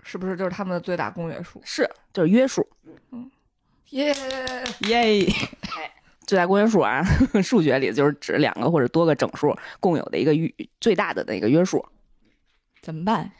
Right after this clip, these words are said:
Speaker 3: 一期节目暴露了我，充分暴露了我们的真实文化水平。
Speaker 2: <laughs> 小学四年级不能更多了。
Speaker 3: 嗯。
Speaker 2: 哎，它在营销策划的表达当中呢，通常是指最大的共同点。刚才白妈说的非常正确，不愧是日常经常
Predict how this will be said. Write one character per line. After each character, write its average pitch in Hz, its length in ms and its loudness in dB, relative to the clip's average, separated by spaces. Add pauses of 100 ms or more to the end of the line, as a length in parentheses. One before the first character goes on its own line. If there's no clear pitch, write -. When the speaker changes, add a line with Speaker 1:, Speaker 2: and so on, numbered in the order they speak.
(140)
Speaker 3:
一 214 180 2
期 233 180 2
节 196 140 4
目 220 100 6
暴 208 200 2
露 190 140 4
了 180 100 4
我， 160 200 2
充 - 260 2
分 233 200 4
暴 208 160 2
露 202 160 4
了 - 200 2
我 269 240 2
们 285 200 4
的 247 140 0
真 269 240 2
实 214 120 0
文 208 260 2
化 220 160 2
水 190 220 0
平。 285 240 2 (280)
Speaker 2:
<laughs> - 300 -4
小 160 200 0
学 180 100 4
四 214 100 -2
年 170 160 2
级 170 140 2
不 180 100 2
能 160 140 2
更 156 160 4
多 156 160 4
了。 131 160 -2 (220)
Speaker 3:
嗯。 175 200 -14
Speaker 2:
哎， - 160 -10 (160)
它 - 140 0
在 294 120 4
营 190 220 6
销 330 160 4
策 247 160 2
划 233 160 0
的 139 80 -2
表 - 160 -2
达 120 200 -4
当 202 180 2
中 220 140 6
呢， 170 180 2
通 226 180 4
常 147 220 -2
是 - 140 -4
指 78 160 -2
最 208 200 2
大 180 200 -2
的 143 80 -8
共 175 180 0
同 156 160 -2
点。 208 120 0 (460)
刚 151 120 0
才 151 60 2
白 135 140 0
妈 147 160 -2
说 156 200 0
的 143 60 2
非 - 140 -4
常 127 160 0
正 117 140 -4
确， - 100 -2
不 143 140 0
愧 165 100 2
是 131 80 2
日 139 140 4
常 117 180 -2
经 131 160 -2
常 120 260 2